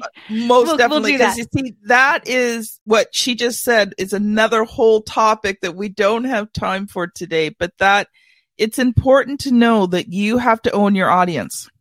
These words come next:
Speaker 1: And
Speaker 2: Let's
Speaker 1: they,
Speaker 2: do
Speaker 1: you
Speaker 2: this.
Speaker 1: know.
Speaker 2: I will have you on my show. We'll talk about podcast swapping and the power of that for, for authors. And we'll create a segment of it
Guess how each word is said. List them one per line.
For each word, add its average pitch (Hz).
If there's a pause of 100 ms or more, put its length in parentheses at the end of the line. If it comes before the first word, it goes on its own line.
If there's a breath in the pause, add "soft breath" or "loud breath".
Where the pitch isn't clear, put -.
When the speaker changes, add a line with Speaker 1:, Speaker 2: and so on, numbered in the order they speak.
(540 loud breath)
Speaker 1:
And 320
Speaker 2:
Let's 392
Speaker 1:
they, 381
Speaker 2:
do 370
Speaker 1:
you 359
Speaker 2:
this. -
Speaker 1:
know. 247 (440 soft breath)
Speaker 2:
I 254
will 330
have 262
you 247
on 220
my 180
show. 151 (320)
We'll 208
talk 233
about 269
podcast 240
swapping 196 (220)
and 196
the 185
power 208
of 208
that 180
for, 196 (380)
for 208
authors. 208 (580 loud breath)
And 214
we'll 247
create 294
a 254
segment 254
of 185
it 165